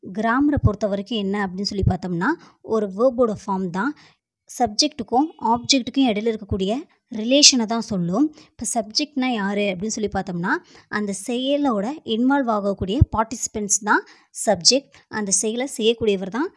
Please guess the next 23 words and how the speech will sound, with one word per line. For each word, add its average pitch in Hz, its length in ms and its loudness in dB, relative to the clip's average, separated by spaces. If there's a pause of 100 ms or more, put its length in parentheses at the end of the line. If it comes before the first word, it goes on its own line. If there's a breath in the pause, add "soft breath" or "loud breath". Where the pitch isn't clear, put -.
(140)
சப்-, - 420 -6
அந்த 214 180 0
செயலை 285 400 4
வந்து 240 180 0
நம்ம 220 200 0
என்னன்னு 202 340 0
சொல்லுவோம்னு 208 280 -2
சொல்லி 202 320 -4
பார்த்தோம்னா, 185 320 -2 (280)
ஆப்ஜெக்ட். 220 520 0 (260 soft breath)
So, 247 380 -4
அந்த - 180 -4
செயல் 254 340 0
வந்து 233 520 0 (240)
ஆப்ஜெக்ட், 214 580 -2
ஈவெண்ட் 233 340 -6
வந்து 214 420 -2 (180)
ஆப்ஜெக்ட். 208 480 0 (260 soft breath)
இங்க 226 240 -4
பார்த்தீங்கன்னா, 220 420 -2
ஒரு 202 140 -2
எக்ஸாம்பிள் 220 400 0
கொடுத்துருக்கேன். 190 460 -4